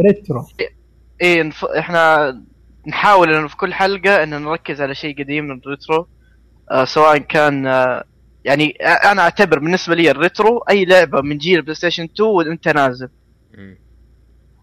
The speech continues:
Speaker 1: إيه، بالنسبة
Speaker 2: آه،
Speaker 1: للجيمرز حاليا فعلا، يعني، تقدر
Speaker 2: آه، يا.
Speaker 1: تقول هذا الشيء.
Speaker 2: آه، الأول حلقة تكلمت عن مترويد برايم ومشاكلي
Speaker 3: أوه.
Speaker 2: معاها، والحلقة الجاية اللي هي بكرة بتكلم عن لعبة، يعني،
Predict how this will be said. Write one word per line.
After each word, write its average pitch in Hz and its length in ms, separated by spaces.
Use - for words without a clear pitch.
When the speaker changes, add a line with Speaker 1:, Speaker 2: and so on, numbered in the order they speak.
Speaker 1:
إيه، 156 200
بالنسبة 196 440
Speaker 2:
آه، 131 260
Speaker 1:
للجيمرز 151 360
حاليا 196 580
فعلا، 175 340
يعني، 113 420
تقدر 160 280
Speaker 2:
آه، 165 40
يا. 160 100
Speaker 1:
تقول 127 140
هذا 120 120
الشيء. - 200
Speaker 2:
آه، 165 280
الأول 185 580
حلقة 196 260
تكلمت 180 360
عن 165 160
مترويد 165 340
برايم 165 380
ومشاكلي 147 480
Speaker 3:
أوه. 135 60
Speaker 2:
معاها، 165 420
والحلقة 196 360
الجاية 185 320
اللي 170 200
هي 185 40
بكرة 180 280
بتكلم 165 420
عن 160 180
لعبة، 143 600
يعني، 139 560